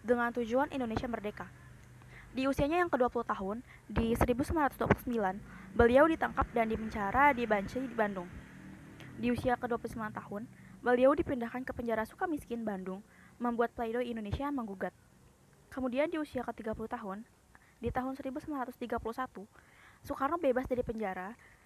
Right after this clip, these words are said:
menyebarkan risalah mencapai Indonesia merdeka. Di usia ketiga puluh satu tahun, Soekarno bergabung dengan Partai Indonesia atau Partindo.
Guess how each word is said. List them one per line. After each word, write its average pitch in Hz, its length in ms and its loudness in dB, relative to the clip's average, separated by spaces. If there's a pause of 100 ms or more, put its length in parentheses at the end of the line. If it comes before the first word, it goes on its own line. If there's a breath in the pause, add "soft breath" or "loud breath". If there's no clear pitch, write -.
menyebarkan 254 540 4
risalah 269 420 -2
mencapai 240 380 0
Indonesia 226 320 -6
merdeka. 220 420 -6 (920 loud breath)
Di 254 80 -2
usia 262 340 0
ketiga 240 300 -4
puluh 233 120 -6
satu 240 200 -4
tahun, 202 320 -8 (440 loud breath)
Soekarno 277 440 0
bergabung 254 440 0
dengan 240 200 -4
Partai 277 320 -8
Indonesia 247 480 -4
atau 233 100 -10
Partindo. 202 640 -10